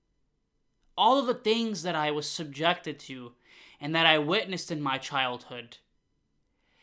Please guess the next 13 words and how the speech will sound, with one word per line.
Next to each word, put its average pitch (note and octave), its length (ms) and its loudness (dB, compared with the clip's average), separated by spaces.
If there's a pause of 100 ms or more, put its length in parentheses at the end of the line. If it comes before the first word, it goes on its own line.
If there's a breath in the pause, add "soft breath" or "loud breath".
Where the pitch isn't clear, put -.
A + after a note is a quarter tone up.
(200)
that D3 480 0
then C#4+ 360 6
inculcated E3+ 1120 0 (260)
very A3+ 640 2
unhealthy G3+ 920 0 (280 soft breath)
worldviews C#3 720 0
in B2 160 -14
me. A2+ 220 -18 (800 soft breath)
Worldviews A3 920 8
that E3+ 280 2
permeate B3+ 800 2 (640 soft breath)
my A#3+ 540 8
existence, D#3+ 1160 -4